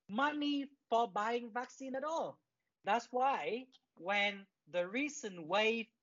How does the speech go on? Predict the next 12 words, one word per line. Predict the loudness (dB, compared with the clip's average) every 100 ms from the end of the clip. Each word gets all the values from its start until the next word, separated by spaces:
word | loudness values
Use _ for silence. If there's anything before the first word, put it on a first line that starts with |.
| _
of | 0 2 0 _ _ _ _
covid | -6 -2 -4 -6 -4
nineteen | -2 -2 -4 -10 -10 -14
hit | 0 0 0 -8
the | -8
country, | -8 -8 -6 -4 -2 -4 -8 _ _ _
and | -2 2
when | 4 4
the | 4 2 0
government | 0 0 -2 -6 -2
realized | 0 2 0 0 -4
that | -6